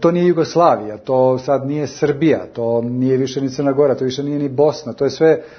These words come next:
Znači, sad neće da kaže: "Idem u Bosnu i Hercegovinu" ili "Idem dole u Republiku Srpsku" ili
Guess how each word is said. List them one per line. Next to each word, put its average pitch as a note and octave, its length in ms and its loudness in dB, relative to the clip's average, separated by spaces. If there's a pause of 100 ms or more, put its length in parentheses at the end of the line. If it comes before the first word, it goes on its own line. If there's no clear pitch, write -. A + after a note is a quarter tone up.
(500)
Znači, D3+ 300 0
sad F3+ 200 4
neće G3 180 0
da G3 60 2
kaže: G3 240 2
"Idem F#3+ 160 4
u E3+ 60 2
Bosnu F3+ 300 2
i D3+ 40 -6
Hercegovinu" D3 540 0
ili D#3+ 80 -2
"Idem E3+ 160 -2
dole D#3+ 200 4
u D3+ 60 4
Republiku D3+ 420 -4
Srpsku" D3+ 420 -2
ili B2+ 320 2